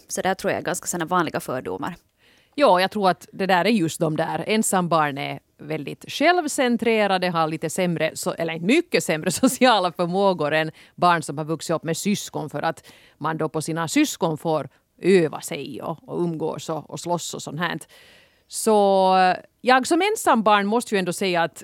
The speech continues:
Speaker 2: jag känner ju inte riktigt igen mig i den här schablonen. Och det var många andra ensambarn som skrev till oss den här veckan som inte riktigt gör det heller.
Speaker 1: Nej, nej, det verkar så.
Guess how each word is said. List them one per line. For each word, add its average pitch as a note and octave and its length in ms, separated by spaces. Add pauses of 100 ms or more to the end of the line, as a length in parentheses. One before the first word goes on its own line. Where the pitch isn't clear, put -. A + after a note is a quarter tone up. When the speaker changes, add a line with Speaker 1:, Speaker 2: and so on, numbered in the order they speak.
(160)
Speaker 2:
jag G#3 200
känner A#3+ 220
ju A3+ 120
inte A3+ 120
riktigt - 380
igen D#3+ 520
mig C#3+ 340
i A3 340
den - 260
här - 380
schablonen. D#3 880
Och F#3 420 (200)
det G3+ 100
var G#3+ 100
många A3+ 260
andra C4+ 400
ensambarn D#3 680
som E3 160
skrev E3+ 280
till D#3+ 140
oss D#3 140
den D#3+ 140
här D#3+ 100
veckan D#3+ 300
som E3+ 160
inte F#3 160
riktigt E3+ 300
gör D#3+ 200
det E3+ 80
heller. G#3+ 420 (160)
Speaker 1:
Nej, F#3 320 (140)
nej, G3+ 200
det G3+ 60
verkar G#3 280
så. - 200